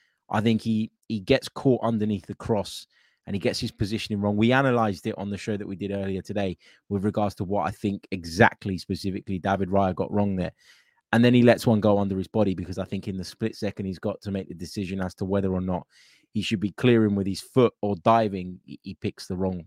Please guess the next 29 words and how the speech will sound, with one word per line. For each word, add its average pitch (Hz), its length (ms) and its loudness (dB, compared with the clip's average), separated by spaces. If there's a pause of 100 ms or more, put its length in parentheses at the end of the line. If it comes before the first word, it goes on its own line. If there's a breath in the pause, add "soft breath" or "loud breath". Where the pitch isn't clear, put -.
(140)
option, 80 420 -14 (120)
essentially. 82 480 -10 (720)
Um, 110 400 2 (720 soft breath)
you 127 100 -6
know, 107 140 0
I 113 160 0
agree 107 180 -2
with 95 80 0
Mike. 90 340 -6
Uh, 107 100 -6 (180)
for 123 180 0
now, 131 460 4
and 107 120 -6
I've 101 140 -6
been 101 140 -4
thinking 117 240 0
about 104 180 2
this 98 160 -8
throughout 104 200 -2
the 104 60 -6
course 98 260 -8
of 101 40 -2
the 95 160 -2
day, 110 100 2
I 110 60 2
think 95 160 -4
you - 80 -14
stick - 380 -8
with, 87 200 -8